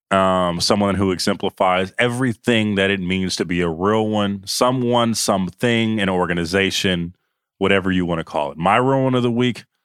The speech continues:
is DeAndre Hopkins.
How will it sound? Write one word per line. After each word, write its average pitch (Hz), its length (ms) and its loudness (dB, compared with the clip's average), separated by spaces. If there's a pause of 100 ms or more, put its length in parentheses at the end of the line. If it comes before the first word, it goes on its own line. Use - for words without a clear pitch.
(220)
is 90 760 -2 (460)
DeAndre 113 800 2
Hopkins. - 800 -4